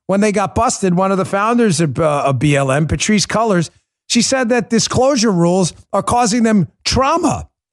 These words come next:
Cullors said activists suffer trauma and their lives are at risk when charities under their control are required to disclose publicly what they did with their tax-deductible donations.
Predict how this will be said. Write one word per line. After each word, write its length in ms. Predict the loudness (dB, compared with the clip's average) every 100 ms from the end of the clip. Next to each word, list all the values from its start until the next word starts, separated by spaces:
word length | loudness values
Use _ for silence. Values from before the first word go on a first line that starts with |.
| _ _
Cullors 320 | -2 0 2 2
said 240 | 0 0
activists 460 | -2 -4 -6 -4 -2
suffer 320 | -2 -4 -6
trauma 420 | -2 -2 0 2
and 100 | 2
their 100 | 2
lives 440 | 0 0 0 0
are 100 | 0
at 120 | -2 0
risk 280 | -2 0
when 140 | 0 0
charities 500 | 0 0 0 0 0
under 220 | 0 0
their 100 | 0
control 380 | -2 0 0 2
are 60 |
required 440 | 0 0 0 0 -2
to 80 | -4
disclose 520 | -4 -2 2 2 0
publicly 600 | -4 0 -2 0 0 0 -6 -4
what 180 | -4 0
they 160 | 0
did 240 | 2 0 0
with 140 | 0
their 100 | -2
tax-deductible 960 | -2 -4 -6 -8 -6 -2 -2 0 -2 0
donations. 480 | 0 2 0 -4